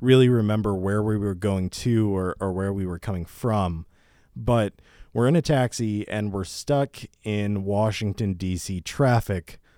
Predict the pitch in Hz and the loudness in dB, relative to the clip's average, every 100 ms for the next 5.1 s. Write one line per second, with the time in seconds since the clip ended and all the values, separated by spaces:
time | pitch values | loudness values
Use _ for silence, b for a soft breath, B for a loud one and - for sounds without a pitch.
0 | b 110 101 95 95 - 101 98 95 92 | b -2 0 0 -4 -4 -4 -4 -4 -6
1 | 85 82 80 78 78 80 _ b b b | -4 -6 -8 -8 -10 -12 _ b b b
2 | b b b b 113 113 107 107 - - | b b b b -2 0 0 -4 -6 -2
3 | 117 113 117 113 - 107 117 104 107 104 | 0 2 2 0 -4 -8 -4 -4 -2 -2
4 | 92 90 90 87 87 - - 110 92 87 | 0 -2 -2 -2 -4 -8 -6 -2 0 0